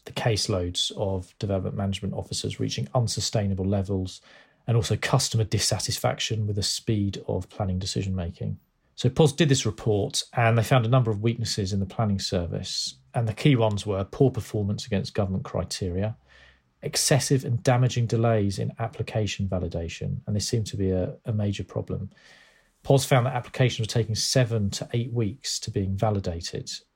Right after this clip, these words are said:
and, um, they said in their report that such a situation was unheard of. And, um,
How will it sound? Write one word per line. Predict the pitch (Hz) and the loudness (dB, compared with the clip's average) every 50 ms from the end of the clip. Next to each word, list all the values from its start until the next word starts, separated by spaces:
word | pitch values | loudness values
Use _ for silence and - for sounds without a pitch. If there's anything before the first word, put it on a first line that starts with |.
| _ _ - | _ _ -8
and, | 107 107 101 104 101 98 95 - - | -6 -4 -2 -2 0 -2 -2 -2 -2
um, | 104 95 95 92 92 95 92 - - _ _ - | -2 0 0 -2 -2 -2 -4 -4 -8 _ _ -2
they | - 107 107 | -2 0 0
said | - - - 113 95 92 - - - 190 _ _ _ _ - | 0 0 0 -2 -2 -4 -6 -8 -12 -14 _ _ _ _ -2
in | - 131 | 0 2
their | 127 127 117 | 4 4 4
report | 107 98 - - 110 104 107 - 110 | 4 2 0 0 0 0 0 -2 -4
that | 104 98 - - - | -6 -6 -6 -8 -8
such | - - 127 123 - | -6 -4 -4 -4 -4
a | - | -6
situation | - - 135 - - 113 98 - 117 | -6 -8 -6 -2 -2 -2 -2 -2 -2
was | 101 98 | -2 0
unheard | - 104 98 - - 120 110 107 101 - | 0 0 0 0 0 0 0 0 0 -2
of. | 95 101 101 - - _ _ _ _ _ _ _ - | -4 -8 -8 -12 -18 _ _ _ _ _ _ _ -10
And, | - 107 101 98 95 92 - - 107 | -6 -6 -4 -4 -4 -4 -4 -4 -2
um, | 98 95 92 92 95 95 | 0 0 0 -2 -4 -6